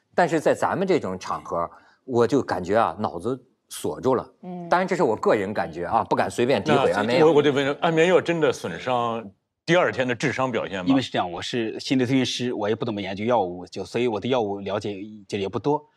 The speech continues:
Speaker 4: 但是有一次，就是我一个朋友，
Speaker 1: 你感觉我研究药物？
Speaker 4: 对，对，我，我，我一个朋友他用安眠药，就是用的比较多。因为我在跟人聊的时候，当注意力特别集中，我有时候能够感觉到一些东西。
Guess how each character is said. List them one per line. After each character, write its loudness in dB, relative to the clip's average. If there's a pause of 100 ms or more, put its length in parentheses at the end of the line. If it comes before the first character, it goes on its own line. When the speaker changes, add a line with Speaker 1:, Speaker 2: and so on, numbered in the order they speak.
(240)
Speaker 4:
但 -4
是 -4
有 0
一 -10
次， -6
就 -8
是 -4
我 -10
一 -2
个 4
朋 0
友， 6
Speaker 1:
你 6
感 -
觉 6
我 0
研 0
究 6
药 6
物？ 0 (120)
Speaker 4:
对， 2
对， 4
我， 4
我， 4
我 4
一 6
个 0
朋 -6
友 -4
他 -4
用 -2
安 -2
眠 -12
药， -8
就 -14
是 -10 (380)
用 -2
的 -4
比 -8
较 -2
多。 -10 (540)
因 2
为 2
我 -6
在 0
跟 0
人 0
聊 -6
的 -2
时 -8
候， -8 (240)
当 0
注 -2
意 0
力 -4
特 -6
别 -2
集 -8
中， -6
我 -8
有 -6
时 -10
候 -10
能 -8
够 -4
感 -8
觉 -14
到 -6
一 -6
些 -12
东 -18
西。 -20